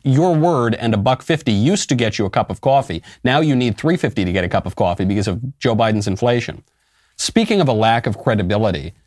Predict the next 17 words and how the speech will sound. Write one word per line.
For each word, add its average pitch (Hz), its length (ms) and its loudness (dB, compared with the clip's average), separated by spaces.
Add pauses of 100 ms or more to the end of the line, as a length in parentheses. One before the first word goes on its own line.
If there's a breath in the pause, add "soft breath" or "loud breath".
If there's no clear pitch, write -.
(120)
from 92 640 -2 (580)
this 117 260 2
administration, 98 800 -2 (1600)
Joe 165 220 4
Biden 104 500 0 (1120)
failed 165 320 4
on 170 100 2
the 160 100 2
economy, 98 520 0 (600)
failed 131 300 2
on 117 140 0
foreign 117 320 0
policy, 92 680 -2
as 95 140 -4
we 87 140 -2
have 80 140 -4
seen, 78 360 -6